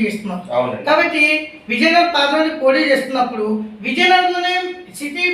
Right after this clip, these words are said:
Speaker 1: మధ్యలో ఉన్నటువంటి గోకపేట చెరువు కబ్జా చేసినట్టు తెలుస్తుంది.
Speaker 2: అవును.
Speaker 1: మరి దాన్ని ఉద్దేశించి, లేదు దాన్ని ఆధారంగా తీసుకొని మీరు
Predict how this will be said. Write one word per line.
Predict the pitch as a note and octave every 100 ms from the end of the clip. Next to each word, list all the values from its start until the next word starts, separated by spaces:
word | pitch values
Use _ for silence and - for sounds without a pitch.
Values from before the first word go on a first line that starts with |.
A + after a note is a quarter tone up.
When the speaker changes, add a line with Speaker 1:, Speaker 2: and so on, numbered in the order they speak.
| D4
Speaker 1:
మధ్యలో | C#4+ D#4 E4
ఉన్నటువంటి | D#4+ D#4+ D4 -
గోకపేట | C4+ C#4+ D#4+ D#4+
చెరువు | C#4+ D4+ C4+
కబ్జా | A#3+ C#4 C4+
చేసినట్టు | C4 C4 C4 A#3+
తెలుస్తుంది. | G#3+ G#3+ A3 G3+
Speaker 2:
అవును. | - - - B3+
Speaker 1:
మరి | C#4+ D#4+ E4 D#4+ - - G3+ A#3
దాన్ని | C#4+ E4 E4 E4 E4 D4 - - A3
ఉద్దేశించి, | F#3+ D#4 D#4 D#4+ - D#4 D4+ - - - G3
లేదు | D4 E4 F4+ B3+
దాన్ని | C4 D4 D#4+ C#4+
ఆధారంగా | D4 E4 E4 E4 E4
తీసుకొని | C#4+ D4 D#4
మీరు | D4